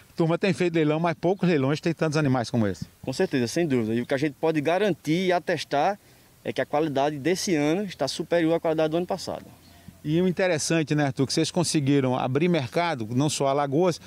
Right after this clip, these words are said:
Speaker 1: que em Alagoas vocês venderam no ano passado quarenta animais e, e o restante foi pra onde?
Speaker 2: Isso, nós vendemos muitos animais pros estados do Maranhão, Pernambuco, Paraíba, Rio Grande do Norte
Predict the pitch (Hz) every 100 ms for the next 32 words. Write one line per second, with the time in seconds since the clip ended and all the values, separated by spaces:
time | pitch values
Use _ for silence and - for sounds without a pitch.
0 | - - 175 170 156 185 202 180 160 156
1 | 151 123 - 143 139 135 139 120 131 123
2 | 139 175 196 180 151 160 196 180 196 180
3 | 160 156 156 180 - 180 160 135 104 -
4 | - - 160 131 151 170 160 175 160 196
5 | 208 208 180 147 - 139 139 151 139 135
6 | 143 151 131 131 156 160 165 - - -
7 | - - 151 156 127 139 160 147 - 147
8 | 151 131 147 165 156 123 151 151 151 131
9 | 120 139 160 -